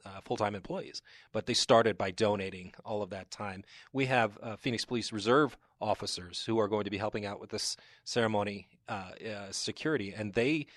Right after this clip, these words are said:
their sworn time in uniform is given, uh, voluntarily too. So we've got a lot of people that we're gonna honor. So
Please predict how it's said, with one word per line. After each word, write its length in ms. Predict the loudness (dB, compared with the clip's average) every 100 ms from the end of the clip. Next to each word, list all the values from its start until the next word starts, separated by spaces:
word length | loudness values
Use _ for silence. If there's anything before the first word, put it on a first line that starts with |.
| -20 -10
their 280 | 2 6 6
sworn 360 | 4 2 2 2
time 260 | 0 0
in 80 | -2
uniform 480 | 0 -2 0 -2 -2
is 140 | -4
given, 380 | -2 -2 -2 -8 _ -20 -20
uh, 220 | -14 -12 -14 -20 -6
voluntarily 840 | 6 6 6 -2 -6 -8 -10 -14
too. 220 | -12 -8 -4
So 160 | 0
we've 160 | 0 0
got 80 | 2
a 40 |
lot 320 | 6 8 8
of 80 | 4
people 240 | -4 -6 -8
that 80 |
we're 140 | -6 -4
gonna 220 | -4 -6 _ -20 -18
honor. 400 | -8 -4 -4 -4 _ -14
So 300 | 4 4 4